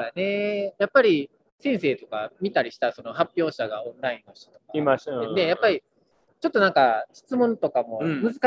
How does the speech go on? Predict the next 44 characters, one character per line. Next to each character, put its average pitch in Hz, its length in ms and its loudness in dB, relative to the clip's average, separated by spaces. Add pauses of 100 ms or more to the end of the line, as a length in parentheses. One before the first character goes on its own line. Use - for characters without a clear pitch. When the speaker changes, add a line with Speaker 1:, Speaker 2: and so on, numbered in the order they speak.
Speaker 2:
ん。 - 0 -
そ - 160 -6
う 120 40 -16
で 107 40 -16
す - 80 -2
ね。 117 140 4
Speaker 1:
い - 20 -4
ろ 139 120 2
い 135 60 0
ろ 131 60 -4
ね。 160 120 -2
や 165 80 -2
っ - 20 -20
ぱ - 80 -20
会 190 180 4
場 202 100 -2
の 208 60 -2
雰 240 160 -2
囲 240 80 -4
気 147 140 -14
も 135 140 -4
ち 117 80 -12
ょ - 100 -20
っ - 20 -20
と - 100 -20
伝 139 80 0
わ 151 120 4
ら 139 80 2
へ - 100 -20
ん - 100 -20
し、 110 460 -14
Speaker 2:
う - 40 -20
ん。 - 20 -18
う 110 40 -16
ん、 - 20 -14
う - 20 -14
ん。 101 40 -20 (300)
Speaker 1:
俺 254 220 8
ら 214 40 10
は 135 260 6
い 226 60 -6
る 240 120 0
側 214 260 8
で 196 300 0